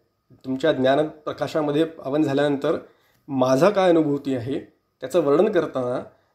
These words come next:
जनक राजाच्या तोंडी हा मंत्र आहे की, "प्रकाशो मे निजरूपम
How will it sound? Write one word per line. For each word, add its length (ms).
जनक 260
राजाच्या 400
तोंडी 380
हा 80
मंत्र 280
आहे 260
की, 60
"प्रकाशो 680
मे 200
निजरूपम 680